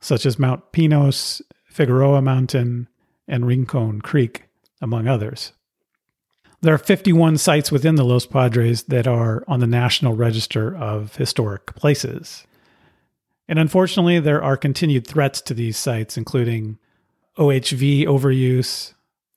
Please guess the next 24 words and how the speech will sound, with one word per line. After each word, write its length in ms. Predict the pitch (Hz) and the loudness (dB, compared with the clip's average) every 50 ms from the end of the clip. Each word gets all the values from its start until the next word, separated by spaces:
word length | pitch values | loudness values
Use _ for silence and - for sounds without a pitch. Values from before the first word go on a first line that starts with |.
| _ _ | _ _
so 180 | - - - 110 | -12 -8 -6 -4
off-highway 520 | 143 127 120 - - 143 131 120 120 120 | -2 -2 -4 -2 0 0 0 2 2 0
vehicle 400 | 107 113 123 120 123 120 - 131 | 2 2 0 0 0 0 -2 -2
overuse, 720 | 123 117 110 123 117 113 113 113 113 113 - - - - - _ _ _ _ _ _ _ _ _ _ _ - | -2 -2 -2 -2 -2 -2 -2 -2 -2 -4 -4 -6 -8 -12 -16 _ _ _ _ _ _ _ _ _ _ _ -8
livestock 760 | 123 117 123 127 143 131 - - - 147 135 131 - - _ _ _ _ - | -4 0 2 2 2 0 0 0 0 2 2 0 -2 -6 _ _ _ _ -2
grazing, 680 | - 135 131 127 123 120 110 131 120 117 113 120 160 202 | 0 2 2 2 2 2 0 0 -2 -2 -4 -4 -6 -6
and 120 | 120 117 - | -4 -2 2
oil 260 | 139 127 131 113 110 | 2 2 2 2 0
and 100 | 110 107 | -2 -4
gas 320 | 110 120 113 117 110 - | -2 -2 -2 -2 -4 -4
drilling, 560 | - - 120 110 107 107 110 113 110 113 120 - _ _ _ _ _ _ _ _ - | -6 -6 -6 -4 -4 -4 -6 -6 -8 -10 -12 -16 _ _ _ _ _ _ _ _ 0
all 180 | 147 139 135 | 2 2 4
of 80 | 127 113 | 4 2
which 200 | 123 117 - - | 0 0 -2 -2
threaten 520 | - 135 117 117 131 117 110 110 107 107 - _ _ _ _ _ _ _ _ _ _ | -2 -2 -2 -2 -2 -4 -6 -6 -8 -8 -12 _ _ _ _ _ _ _ _ _ _
these 340 | - 131 123 117 117 110 - | -2 0 0 2 0 0 0
historic, 520 | - 131 113 - - 147 123 123 117 113 - _ _ _ - | 0 -2 0 0 0 2 2 2 0 0 -4 _ _ _ -12
uh, 200 | - 160 123 113 | -8 -6 -6 -4
places 360 | 104 - 135 131 - - 120 113 | 0 0 0 0 0 0 -2 -2
of 120 | 131 113 | -2 -2
significance 640 | - - 120 120 120 - 123 113 113 107 107 - - | -2 -2 0 0 0 0 -2 -2 -2 -4 -6 -8 -6
to 420 | - - 117 107 107 101 104 110 - _ _ | -2 -2 0 0 -2 -4 -6 -10 -12 _ _
Native 280 | - 117 110 107 104 - | -8 -6 -6 -6 -6 -6
peoples. 540 | - 107 101 - - 131 139 - - - | -6 -6 -6 -6 -10 -10 -10 -12 -14 -16